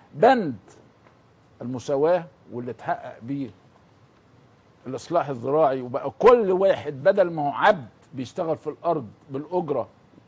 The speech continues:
وينضرب بالصوت، بينضرب بالكرباج لو خالف ولا اتأخر عن الأوامر، بقى مالك للأرض. نمرة اتنين، التعليم المجاني، اللي الحمد لله أنا بتشرف وبقول إن أنا من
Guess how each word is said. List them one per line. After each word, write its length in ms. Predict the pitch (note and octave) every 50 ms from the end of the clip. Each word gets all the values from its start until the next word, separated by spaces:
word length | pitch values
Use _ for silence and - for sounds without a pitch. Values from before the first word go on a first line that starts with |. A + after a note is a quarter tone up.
| _ _
وينضرب 580 | A#2+ B2 C3+ C3+ B2+ B2+ B2 F3+ F3+ F3 C3+ A#2
بالصوت، 500 | C#3 A#2 - - - G3+ B3 C#4 C#4 C#4 - - - - _ _ _ _ _ _ _ _ _ _ _ _ _
بينضرب 440 | B2+ C3+ C#3 C#3 C3 D#3+ F#3+ F3+ D3
بالكرباج 600 | D3+ - - - D#3+ C#3+ C3 G3 A#3+ G#3+ E3 C3+ - - _ - - - _ _ _ _ _ _ _ _ _ _ _ _ _ _
لو 180 | A#2 B2+ B2+ A#2+
خالف 440 | - - F3 F#3+ F#3 F3 - - D3+
ولا 140 | D3 C#3
اتأخر 360 | C3 - D#3+ D#3+ - - D3+ C3
عن 120 | B2+ C#3
الأوامر، 440 | C#3 - B2+ C#3+ D#3+ E3+ F3+ D#3+ C3+
بقى 220 | B2+ C#3+ A#2 C#3
مالك 380 | D3 F3 F#3 E3+ D3+ - - B2
للأرض. 380 | C3 A2+ - B2 B2 A#2 G2 - _ _ _ _ _ _ _ _ _ _ _ _ _ _ C#3
نمرة 280 | D#3 F3+ F#3 E3 D#3
اتنين، 280 | C3 - - E3 F3+ F3
التعليم 480 | - - _ D3 A#2+ C3+ D3 E3+ E3+
المجاني، 640 | E3 D3+ C3 C#3+ B2+ A#2+ B2+ D#3 E3 D3+ C3 A#2+ A2 G2 - _ - - _ - _ _ _ _ _ _ _ _ _ _ - _ _ _ _ _ _ _
اللي 180 | B2+ B2 C3 C3
الحمد 420 | A#2 - - - G3 G#3+ F3 D#3+
لله 380 | E3 D#3 D3+ C#3 C3+ C#3+ C#3+ C#3+
أنا 240 | - B2+ B2+ B2+ C3+
بتشرف 680 | B2 B2 - - - F#3 G#3 F#3+ D#3+ D3 - - -
وبقول 480 | C3+ B2 C3 - C3+ D3 D#3 D#3+ C#3+ G#2+ - _ _ _ _ A#2
إن 140 | A#2 C3
أنا 220 | D3 D3+ D3+ C#3 C3
من 340 | B2+ C#3 C#3 C#3 C3 A#2+